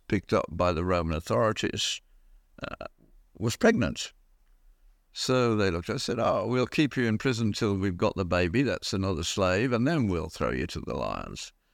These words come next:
Well, she had a tough pregnancy, and she was screaming during the delivery, and the guards were taunting her. "What's she gonna do next week when the lions come?" And her response went round the world.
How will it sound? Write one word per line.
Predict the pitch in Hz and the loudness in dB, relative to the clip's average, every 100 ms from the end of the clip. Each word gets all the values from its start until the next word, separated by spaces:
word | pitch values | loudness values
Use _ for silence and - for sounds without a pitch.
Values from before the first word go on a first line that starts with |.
| - | -4
Well, | 208 | 0
she | - | 4
had | 180 | 4
a | 143 | 2
tough | - 170 - | 0 0 0
pregnancy, | - 190 156 - 85 64 - _ _ _ _ - | -4 -4 -2 -2 -2 -4 -8 _ _ _ _ -6
and | 113 113 110 104 104 92 - | -2 0 0 0 0 0 -2
she | - 123 | -2 0
was | 110 | 0
screaming | - - 208 214 143 107 101 | 0 2 4 4 4 4 2
during | 107 110 110 107 | 2 2 2 0
the | 101 | 0
delivery, | 113 139 170 120 71 78 - _ _ _ _ _ | 0 0 0 0 -2 -4 -8 _ _ _ _ _
and | 113 104 | -2 0
the | 107 | 0
guards | 104 170 180 151 - | 2 4 4 4 0
were | 117 | -4
taunting | - - 214 214 - 135 | -4 -2 2 2 2 0
her. | 113 82 | 0 -4
"What's | 78 202 - | -4 -4 -2
she | 247 | 0
gonna | 214 202 | 2 2
do | 208 202 | 0 0
next | 190 - - | 0 0 0
week | 190 107 80 _ _ _ _ _ - | 2 0 -2 _ _ _ _ _ -8
when | - 156 | -2 2
the | 156 | 4
lions | 160 190 208 - | 4 4 2 0
come?" | - 139 107 73 78 _ _ _ _ _ _ _ _ _ _ _ _ | -2 0 0 -2 -8 _ _ _ _ _ _ _ _ _ _ _ _
And | 117 123 | -4 0
her | 170 185 | 2 4
response | 170 - - - 151 123 - - | 4 2 0 2 2 2 -4 -4
went | 127 123 - | -2 -2 0
round | 117 127 123 | 0 0 0
the | 113 | 2
world. | 120 107 73 - - | 2 2 0 -4 -12